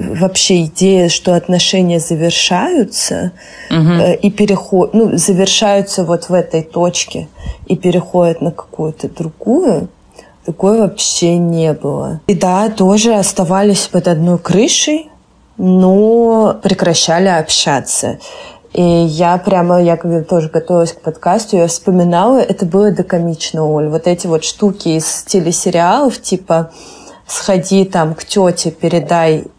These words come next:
Speaker 1: то-то и то-то, там, передай, что мне нужно, м, в магазине купить, там,
Speaker 2: Ага.
Speaker 1: порошок". Такое происходило постоянно, и конфликты могли...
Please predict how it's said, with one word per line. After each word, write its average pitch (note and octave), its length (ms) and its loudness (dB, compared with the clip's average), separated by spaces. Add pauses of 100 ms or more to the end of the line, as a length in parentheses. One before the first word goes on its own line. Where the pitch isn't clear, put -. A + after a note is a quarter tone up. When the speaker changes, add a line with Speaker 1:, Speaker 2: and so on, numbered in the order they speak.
Speaker 1:
то-то E3+ 320 0
и D3+ 80 2
то-то, F#3 720 0
там, C#3+ 180 -4
передай, F3+ 540 2
что E3 240 -2
мне E3 200 0
нужно, D#3 680 -2 (460)
м, D#3 640 0
в D#3 80 -4
магазине E3+ 680 0
купить, E3 680 -6
там, E3+ 220 0
Speaker 2:
Ага. F3 180 0 (240)
Speaker 1:
порошок". F3+ 800 0
Такое F3 420 0
происходило E3+ 720 0
постоянно, F3 880 0
и E3 320 -2
конфликты E3+ 680 -2
могли... E3 480 0